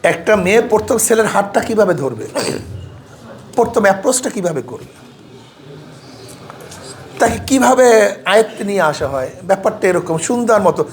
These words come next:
হাতে কলমে। এটা হাতে কলমে না সহ, এইটা আবার প্র্যাকটিক্যাল দেখাতে হবে ওস্তাদের সামনে। আপনি কী চিন্তা করতেছেন? একটা যুবতী মেয়ে, এ, বড় হওয়ার পরে তার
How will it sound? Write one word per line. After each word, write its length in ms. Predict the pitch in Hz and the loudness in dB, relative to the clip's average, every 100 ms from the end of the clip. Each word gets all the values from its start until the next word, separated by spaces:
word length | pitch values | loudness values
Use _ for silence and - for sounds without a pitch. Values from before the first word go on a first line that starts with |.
| - - | -10 -12
হাতে 360 | - 254 277 349 | -2 0 2 2
কলমে। 460 | 320 277 214 156 - - - - - _ _ _ | 4 4 4 0 -6 -18 -20 -20 -20 _ _ _
এটা 280 | 240 247 277 - - | 2 2 0 -2 -10
হাতে 400 | - 202 208 311 | -2 -2 0 0
কলমে 340 | 302 302 302 | 4 4 4
না 100 | 285 | 2
সহ, 280 | - 185 123 - - - - - - | 4 2 2 -6 -20 -20 -20 -12 -2
এইটা 240 | 233 - | 0 4
আবার 120 | 294 294 | 4 4
প্র্যাকটিক্যাল 520 | 240 247 247 277 269 | 2 0 0 0 2
দেখাতে 360 | 269 240 214 | 2 0 -4
হবে 200 | 147 117 - - - - | -6 -8 -12 -20 -12 -8
ওস্তাদের 360 | - 208 202 | -2 0 0
সামনে। 360 | - 139 117 - - - - - - - - - - - - - - - - - | -2 -4 -6 -12 -14 -18 -20 -20 -20 -20 -20 -20 -20 -20 -18 -18 -16 -16 -8 -4
আপনি 180 | 202 208 | -4 0
কী 80 | 302 | -2
চিন্তা 280 | 302 190 127 | 0 0 -2
করতেছেন? 380 | 113 - - - - - 127 - - - - - - - - - - - - | -4 -12 -14 -16 -20 -20 -20 -20 -20 -20 -20 -20 -20 -18 -18 -16 -16 -6 0
একটা 380 | 202 233 214 196 - - - - - 170 - - | 2 4 4 4 0 -18 -20 -20 -16 -16 -12 -8
যুবতী 440 | 156 247 285 285 226 | -4 0 0 2 2
মেয়ে, 320 | 190 180 165 | 2 4 2
এ, 300 | 165 160 160 160 151 | 0 2 2 0 0
বড় 220 | 185 208 | 2 4
হওয়ার 300 | 214 185 185 | 4 4 4
পরে 260 | 170 180 175 | 4 0 2
তার 200 | 175 | 2